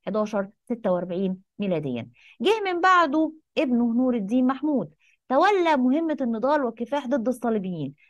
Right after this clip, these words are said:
بعد استشهاد أبيه عماد الدين زنكي. تطلع وقتها إلى ضم مصر لأنه أدرك وقتها أهمية موقعها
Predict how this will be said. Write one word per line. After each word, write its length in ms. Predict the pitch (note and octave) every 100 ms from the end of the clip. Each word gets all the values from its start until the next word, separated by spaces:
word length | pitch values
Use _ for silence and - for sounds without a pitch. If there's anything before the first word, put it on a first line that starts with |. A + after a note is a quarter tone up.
| _
بعد 280 | A#3+ B3+ F#3+
استشهاد 520 | F#3+ F#3+ - C4 B3
أبيه 340 | F#3+ A#3+ C4 G3
عماد 260 | A#3+ A#3+
الدين 340 | F3+ G#3 D4 D4
زنكي. 340 | C#4 G#3+ - _ _ _ _
تطلع 400 | G#3+ D4+ D#4 G#3
وقتها 360 | G3+ B3 D4 C#4+
إلى 300 | B3 B3+ B3
ضم 440 | B3 C#4 G3+ - -
مصر 360 | A3+ C4+ C4+ A3
لأنه 420 | G3+ A3+ A#3 -
أدرك 380 | D#4 C#4 C#4 C4
وقتها 440 | A#3 A3+ D4 C#4+ B3
أهمية 460 | B3+ C4 D#4 D#4 C4
موقعها 640 | A#3 A#3 C#4 D4+ D4